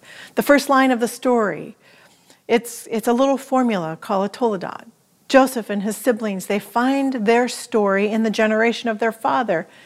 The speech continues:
Their story is actually Jacob's story.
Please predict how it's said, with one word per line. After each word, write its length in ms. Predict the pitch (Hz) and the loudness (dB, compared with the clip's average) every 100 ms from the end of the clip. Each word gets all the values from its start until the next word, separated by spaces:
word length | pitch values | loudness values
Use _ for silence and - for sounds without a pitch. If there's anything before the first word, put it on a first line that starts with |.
| _ | _
Their 160 | - 254 | 2 2
story 440 | 254 220 214 226 | 2 0 2 2
is 160 | 233 220 | 0 -2
actually 400 | 214 196 - 202 | -2 -4 -4 -2
Jacob's 600 | 170 220 220 180 - - | 2 2 2 -2 -4 -14
story. 580 | - - - - - - | -16 -10 -10 -10 -18 -20